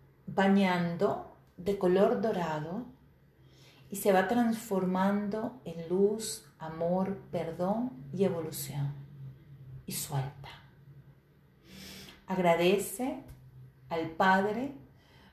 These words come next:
por este momento de conexión divina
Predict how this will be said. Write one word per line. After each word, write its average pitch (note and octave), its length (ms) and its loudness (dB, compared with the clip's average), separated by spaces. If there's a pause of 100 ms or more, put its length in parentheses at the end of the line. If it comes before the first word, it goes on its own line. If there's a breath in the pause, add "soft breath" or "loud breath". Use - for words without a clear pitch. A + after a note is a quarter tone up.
(180 soft breath)
por G3 160 6
este G3 320 4
momento F#3+ 920 0 (600)
de G3 220 -4
conexión G#3 760 -2
divina G3+ 720 0